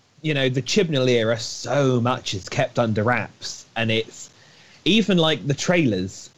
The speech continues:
I think I could probably count on one hand the time I saw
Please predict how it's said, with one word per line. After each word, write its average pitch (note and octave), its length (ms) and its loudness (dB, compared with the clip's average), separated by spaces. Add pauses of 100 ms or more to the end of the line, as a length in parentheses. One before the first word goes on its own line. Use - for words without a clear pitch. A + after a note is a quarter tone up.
(140)
I D#3+ 160 0
think E3 340 -4
I D#3+ 120 0
could D3+ 200 -4
probably E3+ 260 0
count D#3+ 280 -6
on C#3+ 160 0
one E3 220 2
hand A#2 520 -4
the A#2+ 60 -4
time A#2+ 360 -2
I B2 80 0
saw B2 480 2